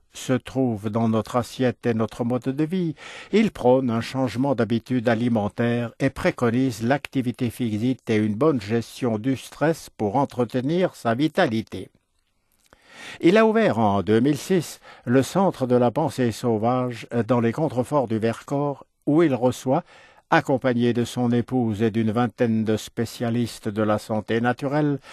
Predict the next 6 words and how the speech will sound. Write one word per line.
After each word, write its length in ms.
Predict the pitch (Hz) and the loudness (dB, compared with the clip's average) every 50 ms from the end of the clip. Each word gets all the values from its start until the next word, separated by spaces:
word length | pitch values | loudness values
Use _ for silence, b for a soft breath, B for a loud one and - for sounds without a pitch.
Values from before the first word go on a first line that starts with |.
| B B B B B - | B B B B B -2
près 180 | - 196 190 | 2 2 4
de 140 | 143 120 117 | 4 4 4
mille 260 | 120 135 151 156 - | 6 6 4 4 2
personnes 600 | - - 123 110 - - - - 135 135 139 147 135 | 0 0 0 0 0 -2 -2 0 2 2 2 0 -4
chaque 400 | - - - 139 139 - - 110 | -8 -4 -2 -2 -2 0 0 0
année. 480 | 101 95 101 101 90 - - 107 - | 0 2 2 0 0 -2 -8 -16 -20